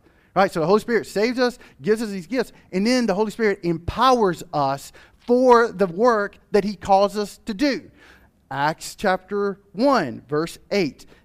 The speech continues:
Jesus says, "You will receive power when the Holy Spirit has come upon you." You will receive power when the Holy Spirit comes upon you, and you will be my witnesses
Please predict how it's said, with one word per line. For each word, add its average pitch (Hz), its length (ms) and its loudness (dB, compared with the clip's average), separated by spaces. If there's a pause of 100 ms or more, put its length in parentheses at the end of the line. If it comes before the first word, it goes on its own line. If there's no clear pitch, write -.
(100)
Jesus 160 420 -10
says, 202 420 -4 (300)
"You 156 340 -6
will 196 220 2
receive 185 640 -10
power 196 400 0
when 175 140 -4
the 147 100 -2
Holy 175 240 -4
Spirit 175 400 -4
has 165 160 -10
come 170 180 -6
upon 196 420 -2
you." 120 200 -10 (920)
You 165 260 -6
will 202 160 -2
receive 190 480 -10
power 131 560 -6 (640)
when 143 180 -6
the 175 100 -2
Holy 175 240 -6
Spirit 175 380 -6
comes 170 240 -8
upon 160 320 -6
you, 135 160 -4
and 131 300 -8
you 151 240 -10
will 160 200 -6
be 156 220 -8
my 147 460 -4 (840)
witnesses 131 1120 -6